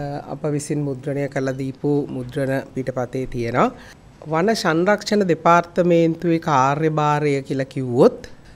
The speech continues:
රටේ අනාගත පරපුරේ උදෙසා, අ, වන සම්පත රැක ගැනීම තමයි වන සංරක්ෂණ දෙපාර්තමේන්තුවේ ප්‍රධානම කාර්යභාරය.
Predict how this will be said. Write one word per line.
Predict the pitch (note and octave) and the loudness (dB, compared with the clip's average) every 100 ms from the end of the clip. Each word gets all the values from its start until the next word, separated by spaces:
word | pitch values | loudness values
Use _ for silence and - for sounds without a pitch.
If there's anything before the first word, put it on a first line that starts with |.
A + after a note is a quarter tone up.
| - D3+ | -6 -2
රටේ | D3+ D3+ G3+ | 0 2 2
අනාගත | E3+ D3+ E3 F3 F3+ F3+ F#3+ F#3 F#3 | 2 2 0 0 -2 -2 2 2 2
පරපුරේ | D3 C#3+ D3+ D#3+ E3 | 0 0 -2 2 2
උදෙසා, | D#3 C3 D3+ D3 E3 A#2 C#3 F#3 - - - - - | 2 -2 -4 -2 -2 -2 -4 -12 -20 -20 -20 -20 -12
අ, | A#2+ B2 | -8 -4
වන | C3+ D3 F#3 | -2 0 0
සම්පත | - G3+ G3+ G3+ G#3 - G#3+ G#3+ - - | 0 0 0 -2 -2 2 2 2 -2 -4
රැක | D3+ D3 | -4 2
ගැනීම | F#3+ F#3+ F#3+ F3+ E3+ | 4 4 2 2 0
තමයි | E3+ D3 C#3+ D3 G3+ G3+ F#3+ | 0 -2 0 0 0 -2 -4
වන | D3 D3+ | -4 -2
සංරක්ෂණ | D3+ D3 C#3+ - D3 | -2 -4 -4 -4 -4
දෙපාර්තමේන්තුවේ | C#3+ C#3+ C3+ C3 C#3 C3 B2 C#3+ | -4 -2 -2 -2 -6 -6 -4 -6
ප්‍රධානම | F3 C#3 B2+ C#3 D#3 D#3 D#3+ D#3+ | -2 -2 -2 -2 0 0 -2 -4
කාර්යභාරය. | - B2+ C3 D#3 G#2 - | -2 -2 -2 -4 -6 -10